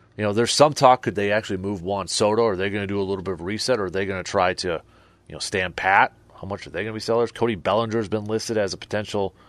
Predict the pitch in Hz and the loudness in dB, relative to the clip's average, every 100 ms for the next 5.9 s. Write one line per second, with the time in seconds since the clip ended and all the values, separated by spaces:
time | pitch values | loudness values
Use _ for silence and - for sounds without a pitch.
0 | - _ _ - - 104 110 - 117 117 | -20 _ _ -10 2 4 4 2 2 2
1 | - 90 - - 104 113 123 123 - - | 0 -4 -12 0 2 2 0 -6 -12 -12
2 | - 101 - 120 - 113 95 113 117 - | -4 -2 2 0 -2 -8 0 2 2 0
3 | 85 87 117 - - - - 127 117 120 | -4 2 2 2 -6 -8 -8 -6 -4 -4
4 | - 120 120 135 92 85 107 113 107 113 | 0 4 4 4 0 0 -2 0 -2 -2
5 | 113 117 120 117 117 113 120 139 | 2 2 2 -2 -4 2 2 2